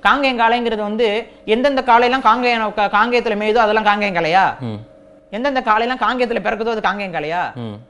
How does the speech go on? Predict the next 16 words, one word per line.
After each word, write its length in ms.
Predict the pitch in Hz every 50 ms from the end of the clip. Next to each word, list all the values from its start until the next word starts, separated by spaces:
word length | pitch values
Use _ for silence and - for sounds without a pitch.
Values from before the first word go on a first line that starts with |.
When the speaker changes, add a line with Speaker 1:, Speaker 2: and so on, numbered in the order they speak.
| - -
Speaker 1:
காங்கேயங்க 680 | - 156 175 226 262 269 277 277 269 269 254 247 240 226
காளையா 360 | 214 220 214 220 226 226 226 214
இருக்கக்கூடிய 360 | 214 202 208 208 180 202 202 214
அம்மாவுக்கும், 760 | 240 262 - 190 202 220 240 226 214 208 190 - 240 269 269
காங்கேயம் 400 | 214 180 208 240 240 240 240 208
பசுவா 260 | 190 185 - 240 233
இருக்கக்கூடிய 240 | 226 220 214 202 208
அம்மாவுக்கும் 440 | 202 185 185 202 220 220 208 208 233
பிறக்கிறது 280 | 196 208 202 190 214 202
தானே 140 | 226 226
காங்கேயம் 340 | 214 214 208 202 208 202 190
காளை. 200 | 180 175 180 202 196 156 -
அதுதானே 300 | - 151 180 196 220 240
சுத்தமான 500 | 240 - 208 185 226 220 226 233 208 202
காங்கேயம் 200 | 185 196 196 185
காளை. 200 | 165 160 156 175